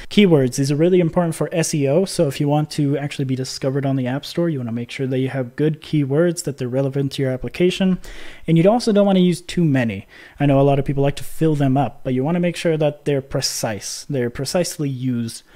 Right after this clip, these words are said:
for a purpose. And so you're gonna say "Hello, comma, world, comma,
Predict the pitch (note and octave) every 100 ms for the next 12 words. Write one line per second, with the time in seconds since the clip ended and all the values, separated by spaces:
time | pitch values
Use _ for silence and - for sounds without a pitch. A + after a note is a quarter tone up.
0 | - - B2+ A#2+ - A2+ G2 F2 - -
1 | - - - C#3+ C3+ C#3+ C3+ C3 C#3+ C#3+
2 | C3+ C#3 - C#3+ C3 E3 D#3 D3+ D3+ -
3 | D3 C#3+ C#3+ C#3 B2 A#2+ B2+ B2+ C3 -
4 | - - - - - - C#3+ C3+ C3+ B2+
5 | C#3